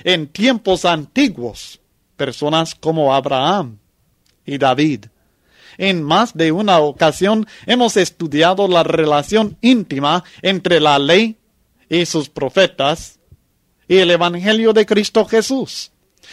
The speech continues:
Nuestro texto en Romanos capítulo tres, versículo veintiuno, trae nuestra atención una vez más cuando describe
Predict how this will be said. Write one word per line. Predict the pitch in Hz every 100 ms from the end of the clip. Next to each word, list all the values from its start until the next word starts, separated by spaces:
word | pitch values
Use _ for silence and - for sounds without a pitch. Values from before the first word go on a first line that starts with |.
| -
Nuestro | - 214 208 - 151
texto | - 208 226 165
en | 151
Romanos | 139 139 151 185 165
capítulo | 156 190 175 180 165
tres, | 175 190 190
versículo | 170 160 214 190 185
veintiuno, | 170 151 147 175 214 214 - - -
trae | 175 190 196
nuestra | 196 185 165
atención | 156 175 147 - 190 208 -
una | 247 269 208
vez | 156 147 151
más | 160 175 - - - -
cuando | 190 202 196
describe | 185 175 - 208 254 202 160